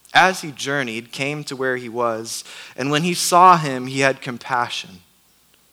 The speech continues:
And he went to him and bound up his wounds, pouring on oil and wine, and then he set him on his own animal and brought him to the inn and took care of him.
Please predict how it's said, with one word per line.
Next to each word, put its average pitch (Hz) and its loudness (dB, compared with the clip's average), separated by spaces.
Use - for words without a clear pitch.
And 117 -10
he 120 -8
went 139 -4
to 135 -8
him 127 -6
and 110 -8
bound 120 0
up 147 -8
his 107 -12
wounds, 110 -12
pouring 139 -4
on 127 -2
oil 127 -2
and 113 -10
wine, 113 -4
and 117 -10
then 127 -6
he 131 -6
set - -2
him 131 -8
on 123 -2
his 123 -8
own 147 -2
animal 139 -14
and 131 -8
brought 139 2
him 156 -4
to 143 -10
the 120 -6
inn 117 -4
and 113 -10
took 127 -6
care 117 -6
of 104 -12
him. 95 -20